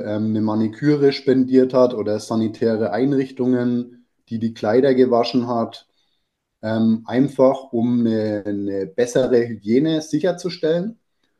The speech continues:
Und dadurch sind, ähm, kaum oder sehr wenig Leute noch von dem Essen kra-, krank geworden.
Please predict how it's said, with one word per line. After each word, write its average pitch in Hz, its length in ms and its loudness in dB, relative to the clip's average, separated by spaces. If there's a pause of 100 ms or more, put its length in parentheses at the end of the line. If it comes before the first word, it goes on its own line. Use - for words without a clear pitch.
(380)
Und 113 180 -2
dadurch 123 440 4
sind, 127 400 4
ähm, 113 380 0
kaum 127 360 4
oder 117 220 2
sehr 113 260 -2
wenig 127 300 2
Leute 120 360 2
noch 120 200 -4
von 117 200 -2
dem 113 140 0
Essen 120 380 -2
kra-, 123 380 -4
krank 127 340 -4
geworden. 156 540 -6